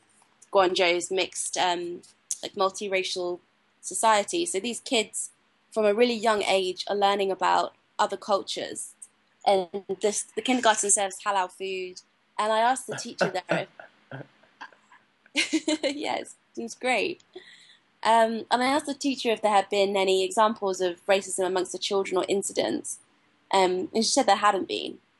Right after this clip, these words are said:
I mean, these kids are very young. They're not older than seven, so maybe that's not surprising. But also, I think if you grow up with, um, different racial identities around you, maybe it helps you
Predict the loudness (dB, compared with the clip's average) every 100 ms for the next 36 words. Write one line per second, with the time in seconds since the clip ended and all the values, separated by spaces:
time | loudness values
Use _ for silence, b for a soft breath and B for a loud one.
0 | _ 0 2 4 2 2 2 4 2 4
1 | 2 2 2 2 2 2 0 0 -4 0
2 | 0 0 -4 -4 -4 -2 -2 -4 -6 -6
3 | -8 -2 0 0 -6 -10 -12 _ _ _
4 | _ _ 2 4 4 6 2 2 -4 -4
5 | -6 -8 2 4 6 4 2 _ -8 -8
6 | -6 -2 -2 -2 -6 -12 _ _ _ _
7 | _ -6 -6 -2 -2 -2 -6 _ _ _
8 | _ _ _ _ -2 -2 0 2 2 0
9 | -6 -2 0 0 -2 -2 -2 -2 -2 0
10 | -2 -2 -2 -2 -2